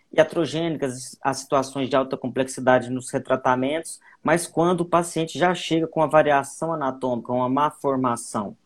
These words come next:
né? É, citei pra gente casos desafiadores aí dessa, dessas malformações que a gente tem que tomar um cuidado no,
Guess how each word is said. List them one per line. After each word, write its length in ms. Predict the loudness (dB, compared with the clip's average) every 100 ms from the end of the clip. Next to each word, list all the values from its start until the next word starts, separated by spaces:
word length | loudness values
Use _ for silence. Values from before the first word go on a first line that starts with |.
| _ -6
né? 320 | -2 -2 -6 -20 -20 -4
É, 180 | -2 0
citei 420 | 2 2 4 2
pra 240 | 6 4
gente 380 | 4 0 -2 -4
casos 800 | 2 4 4 0 -6 -8 -8 -14 _ _
desafiadores 1080 | -6 0 0 0 2 2 2 0 -2 -2 -4
aí 200 | -2 -2
dessa, 340 | -2 -4 -6 -6
dessas 380 | -4 -4 -4 -2
malformações 880 | 0 0 2 2 2 0 -2 -2
que 80 | -2
a 20 |
gente 100 | -4
tem 140 | -2 -6
que 80 | 0
tomar 360 | 4 6 6
um 220 | 4 -2
cuidado 680 | -2 0 6 8 10 8 6
no, 300 | 2 -8 -10